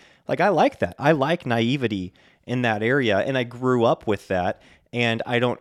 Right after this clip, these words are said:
I don't take pride in it. I don't take self-righteousness in it, but I do take almost an element of peace in it, just not know, not knowing so much of, um, what people might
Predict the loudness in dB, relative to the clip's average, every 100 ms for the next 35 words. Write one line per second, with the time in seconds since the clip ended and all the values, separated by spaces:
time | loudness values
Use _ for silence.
0 | -2 0 0 0 -6 -6 -2 0 0 -2
1 | -4 -6 -6 -4 -4 -4 -6 -6 -8 -6
2 | -4 -2 -2 0 0 0 -2 -4 -4 -6
3 | -4 -4 -4 -4 -6 -4 -4 -4 -4 -8
4 | -10 -8 -6 -6 -6 -8 -12 -20 -20 _
5 | -8 -8 -4 -4 -2 0 0 0 -4 -4
6 | -4 0 2 2 -2 -6 -8 -2 0 0
7 | -2 -4 0 2 2 2 2 0 -4 -10
8 | -20 _ _ -16 -2 0 0 -4 -4 -2
9 | 0 -2 -6